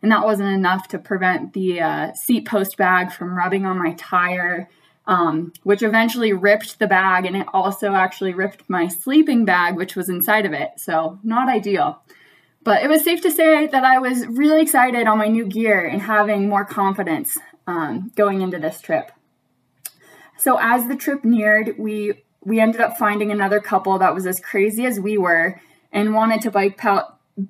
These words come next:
bike pack the route with us. The craziest thing of all, though, <laughs> was that it was their first bike packing trip, just diving into the deep end.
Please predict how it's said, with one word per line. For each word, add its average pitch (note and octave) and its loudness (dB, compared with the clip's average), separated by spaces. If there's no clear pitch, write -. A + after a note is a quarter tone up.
bike A3+ 2
pack A3 0
the F#3 -4
route F#3 2
with F#3 -6
us. F#3+ -4
The A#3 0
craziest C#4+ 2
thing B3 2
of G#3+ 2
all, G3+ 6
though, F3+ 0
<laughs> - -10
was A3+ -2
that A#3 0
it G#3+ 0
was A3+ -2
their C#4+ 2
first G3+ -4
bike F3+ -4
packing F3+ -6
trip, - -6
just A3 -2
diving A3+ 2
into G3+ -2
the F3+ 0
deep - -6
end. D3+ -2